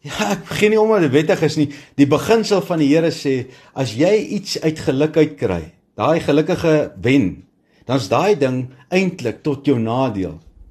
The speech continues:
En raai wat? Meer as vyfensewentig persent van mense wat die lotto gewen het, is armer vyf jaar later as wat hulle was voordat hulle die lotto gewen het. Want daai ding het hulle heeltemal die tor laat afklim.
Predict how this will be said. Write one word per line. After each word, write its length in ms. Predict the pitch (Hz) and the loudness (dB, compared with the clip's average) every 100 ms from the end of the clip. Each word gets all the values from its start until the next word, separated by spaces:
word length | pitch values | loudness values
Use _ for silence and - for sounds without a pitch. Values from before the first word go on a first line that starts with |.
| - - - | -20 -20 -10
En 120 | 104 | -2
raai 240 | 120 151 | 2 2
wat? 360 | 147 135 - - _ _ _ _ _ - | 2 0 -2 -20 _ _ _ _ _ -4
Meer 200 | 139 156 | 0 2
as 280 | 151 - _ | 0 -6 _
vyfensewentig 760 | 190 190 196 170 196 180 175 - | 0 0 -2 -4 -6 -4 -6 -6
persent 400 | 160 - 160 160 | -8 -2 -2 0
van 160 | 156 120 | -2 0
mense 500 | 123 143 143 165 - _ _ - | 2 2 0 -6 -8 _ _ -4
wat 80 | 123 | 0
die 80 | 120 | 2
lotto 320 | 143 160 180 | 2 2 -2
gewen 360 | - 165 208 165 | -2 0 0 0
het, 160 | 78 - _ _ _ _ _ _ _ - | -8 -14 _ _ _ _ _ _ _ -8
is 220 | 113 - 165 | -6 -4 0
armer 400 | 202 208 196 165 | 0 2 0 -2
vyf 320 | 190 190 185 | -2 -2 0
jaar 240 | 170 160 | 0 2
later 400 | 151 160 156 127 | 2 2 0 -4
as 80 | 110 | -4
wat 140 | 120 | -6
hulle 160 | 127 120 | -4 -6
was 380 | 113 127 92 - _ | -2 -4 -6 -14 _
voordat 300 | - 165 143 | 0 0 0
hulle 200 | 131 117 | -2 -4
die 80 | 104 | -2
lotto 200 | 104 107 | -2 -4
gewen 360 | 95 98 90 85 | -6 -8 -6 -8
het. 140 | 78 _ _ _ _ _ _ _ 104 | -10 _ _ _ _ _ _ _ -10
Want 100 | 98 | -2
daai 220 | 117 143 | 2 2
ding 140 | 139 127 | 0 -2
het 120 | 113 | -4
hulle 240 | 104 110 110 _ | -2 -2 -4 _
heeltemal 540 | 101 113 120 123 117 113 - - | -4 -2 -2 -2 -4 -6 -12 -12
die 80 | 104 | -2
tor 220 | 147 120 | 0 0
laat 160 | 117 - | -2 -4
afklim. 480 | 110 101 - 98 | -6 -8 -10 -12